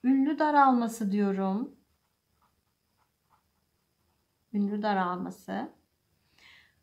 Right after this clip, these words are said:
En son etkisi kelimesinde etmek fiili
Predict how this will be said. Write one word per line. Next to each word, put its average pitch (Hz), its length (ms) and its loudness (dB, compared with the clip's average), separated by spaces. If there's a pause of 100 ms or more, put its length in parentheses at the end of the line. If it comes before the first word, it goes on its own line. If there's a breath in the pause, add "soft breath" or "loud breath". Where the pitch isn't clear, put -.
(260)
En 392 200 4
son 339 540 2 (720)
etkisi 359 520 -2
kelimesinde 254 1040 0 (1080)
etmek 403 400 -2
fiili 254 680 -2